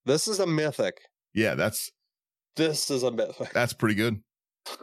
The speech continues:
Speaker 1: Oh, Daniel, please take the flavor text.
Speaker 2: I'm afraid your investigation has reached a dead end. That's a, that's a good card. I, I, I got nothing bad to say about the Vein Ripper.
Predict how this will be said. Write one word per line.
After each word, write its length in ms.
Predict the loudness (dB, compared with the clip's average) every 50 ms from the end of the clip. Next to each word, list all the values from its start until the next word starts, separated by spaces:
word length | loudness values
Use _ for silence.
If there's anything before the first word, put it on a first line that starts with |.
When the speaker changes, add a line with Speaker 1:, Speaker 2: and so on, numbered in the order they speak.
| 0 2
Speaker 1:
Oh, 880 | 2 4 2 2 2 2 2 2 0 0 0 0 0 0 0 0 0 -2
Daniel, 380 | 0 0 0 0 0 0 -2 -2
please 320 | -2 -2 -2 -2 -2 -2
take 260 | -2 -2 -2 -2 0
the 120 | -2 -2 -2
flavor 380 | 0 0 0 0 0 0 -2 -2
text. 560 | -2 -2 -2 -4 -4 -8 -12 -12 -12 -14 -18 _ _ _ _ _ _ _ 0
Speaker 2:
I'm 120 | 2 2 2
afraid 360 | 2 2 2 2 2 4 4
your 180 | 2 2 2
investigation 760 | 2 0 0 0 -2 -2 -4 -4 -2 0 0 0 0 0 0 2
has 300 | 2 2 0 0 -2 -2
reached 300 | -2 -2 -2 -2 -2 -2
a 60 | 0
dead 200 | 0 2 2 2
end. 340 | 2 2 2 0 -2 -4 -6 -12 _ _ _ _ _ _ _ 0
That's 240 | 0 0 2 2 0
a, 240 | 0 0 0 -2 -6 -4
that's 240 | -4 -2 -2 -2 0
a 40 | 0
good 140 | 0 0
card. 260 | 2 0 0 0 -2 -4 -8 _ _ _ _ _ _ _ _ 0
I, 40 | 0
I, 340 | 2 2 2 2 2 0 -2 -4 -8 _ _ _ _ _ _ -8 -8 -8 -8 -4 -2
I 100 | 2 2
got 120 | 2 2
nothing 360 | 2 2 2 0 2 0 0 2
bad 160 | 2 0 -2
to 60 | -2
say 160 | -2 0 0
about 200 | 0 0 -2 -4
the 60 | -2
Vein 240 | -2 0 0 0 0
Ripper. 360 | -2 -2 -2 -2 -2 -2 -4